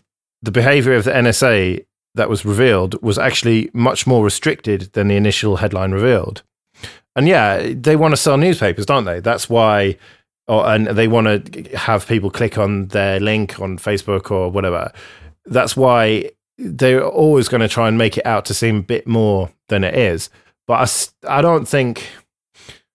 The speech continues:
I don't know. I mean, you've presumably read more about this than me 'cause I got so bored so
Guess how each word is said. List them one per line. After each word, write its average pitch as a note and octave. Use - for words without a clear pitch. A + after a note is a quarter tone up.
I D#3+
don't F#3+
know. G#3+
I C#3+
mean, D3+
you've D#3
presumably B2
read A#2
more B2
about A2+
this G#2+
than G#2+
me A#2
'cause A2
I C#3+
got A#2
so C3+
bored G#2
so G2+